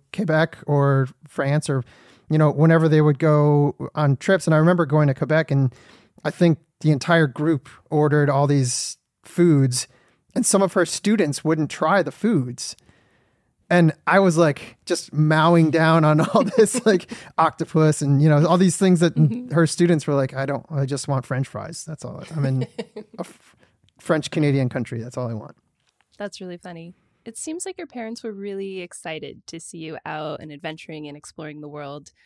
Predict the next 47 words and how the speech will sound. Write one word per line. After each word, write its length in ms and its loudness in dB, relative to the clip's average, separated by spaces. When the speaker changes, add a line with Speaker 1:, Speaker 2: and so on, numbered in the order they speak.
Speaker 2:
Do 120 -12
you 240 -10
think 260 -14
that 140 -14
would 80 -14
have 100 -14
been 160 -14
different 340 -16
at 80 -14
all 220 -14
if 180 -20
you 120 -14
were 100 -12
average 340 -16
height? 240 -16
Speaker 1:
I 180 2
do 360 2
think 220 0
it 120 2
would 160 4
have 120 2
been 220 2
different 500 0
for 160 -2
me. 180 2
I, 160 4
I 120 4
think 400 0
going 300 4
out 160 6
as 120 2
a, 220 2
as 140 -2
a 60 2
little 240 2
person, 500 2
especially 360 0
when 560 2
you're 200 6
a 60 0
child, 560 -2
when 180 2
you're 340 2
six, 400 -4
seven, 280 0
eight, 160 0
nine, 360 -2